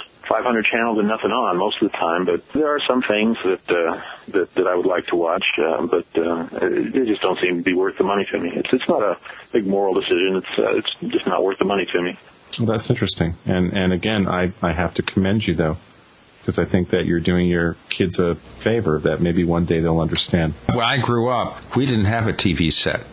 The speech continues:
Speaker 3: until I was maybe eight or nine years old, I think. And what we did is when I wanted to watch any show at all, we go to my uncle, who lived maybe a ten-minute walk away, and we'd see one show or two shows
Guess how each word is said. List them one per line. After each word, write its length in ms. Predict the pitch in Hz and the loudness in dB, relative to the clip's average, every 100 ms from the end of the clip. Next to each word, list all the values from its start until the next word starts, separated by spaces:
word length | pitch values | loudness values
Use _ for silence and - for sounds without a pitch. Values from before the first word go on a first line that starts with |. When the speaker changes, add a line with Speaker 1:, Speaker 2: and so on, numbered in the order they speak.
| - | -4
Speaker 3:
until 300 | 90 101 92 | -2 0 0
I 80 | 87 | 2
was 180 | 90 87 | 2 2
maybe 560 | 85 82 85 82 90 | 2 2 2 2 2
eight 140 | 85 87 | 0 2
or 100 | 85 | 2
nine 260 | 80 80 | 2 2
years 240 | 78 76 85 | 2 2 0
old, 220 | 80 78 | 0 0
I 80 | 73 | 0
think. 340 | - 78 78 - - - - | 0 0 -2 -4 -12 -10 -4
And 180 | 90 85 | 0 0
what 180 | 113 | 0
we 120 | 117 104 | 0 2
did 160 | 107 | 2
is 160 | 107 - | 0 0
when 100 | 92 | 0
I 120 | 82 | 2
wanted 380 | 82 98 104 92 | 2 2 0 0
to 100 | 95 | 2
watch 560 | 90 85 87 - - - - | 2 0 0 0 0 -2 -2
any 300 | 104 107 101 | 0 2 2
show 380 | - 110 90 | 2 2 2
at 80 | 85 | 2
all, 260 | 90 87 90 | 2 2 2
we 80 | 87 | 2
go 220 | 90 90 | 2 2
to 160 | - | 2
my 180 | 87 80 | 2 2
uncle, 460 | 82 113 110 78 - - - - | 2 0 0 -2 -4 -12 -20 -2
who 160 | 90 | 2
lived 240 | 85 85 76 | 2 2 2
maybe 280 | 82 76 80 | 2 2 2
a 60 | |
ten-minute 460 | 78 92 82 78 78 | 0 2 2 2 2
walk 260 | 76 76 | 0 0
away, 340 | 82 76 73 73 | 0 2 2 2
and 100 | 73 | 2
we'd 200 | 78 71 | 2 2
see 400 | - 92 85 - - - - | 2 2 2 0 -8 -18 -6
one 320 | 120 85 87 | 0 2 2
show 460 | 101 - 92 67 - - - - | 2 2 0 0 -4 -10 -20 -4
or 100 | - | -2
two 220 | 80 - 95 | 0 2 2
shows 560 | - 82 69 - - | 2 0 0 0 -2